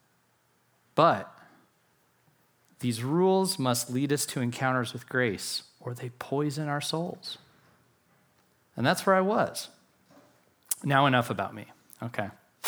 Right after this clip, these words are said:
'Cause we're talking about a much bigger story that you and I are a part of. And this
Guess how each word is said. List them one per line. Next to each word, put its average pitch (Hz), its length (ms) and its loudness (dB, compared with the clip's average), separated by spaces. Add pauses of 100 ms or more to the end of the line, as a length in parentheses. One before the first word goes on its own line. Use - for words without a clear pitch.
(460)
'Cause 113 140 -6
we're 117 80 -2
talking 139 240 4
about 131 160 4
a 120 40 2
much 135 300 0
bigger 123 240 0
story 113 500 0
that 107 220 -4
you 123 180 -2
and 123 80 2
I 120 180 4
are 113 180 2
a 104 40 -2
part 139 320 0
of. 110 160 0
And 117 160 0
this - 420 0